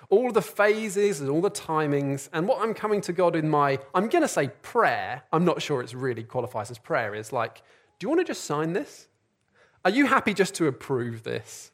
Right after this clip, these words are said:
That would be great. It would be really handy if you would." And what Habakkuk is doing is saying, you know what good timing for Habakkuk is?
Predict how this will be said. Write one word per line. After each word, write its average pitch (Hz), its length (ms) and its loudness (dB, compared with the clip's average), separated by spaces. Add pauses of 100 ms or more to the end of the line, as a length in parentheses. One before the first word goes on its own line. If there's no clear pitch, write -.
(100)
That 139 140 0
would 123 120 -4
be 117 120 -6
great. 110 340 -10
It 139 60 -4
would 156 60 -2
be 180 100 2
really 156 240 0
handy 117 340 -6
if 110 160 -10
you 110 100 -14
would." 107 300 -16 (680)
And 165 240 0
what 165 200 -2
Habakkuk 285 420 0
is 143 140 -4
doing 156 320 2
is 110 140 -10
saying, 113 500 -6 (360)
you 185 100 2
know 302 100 4
what 330 400 2
good 294 220 0
timing 202 500 2
for 139 140 -6
Habakkuk 135 560 -6
is? - 400 -18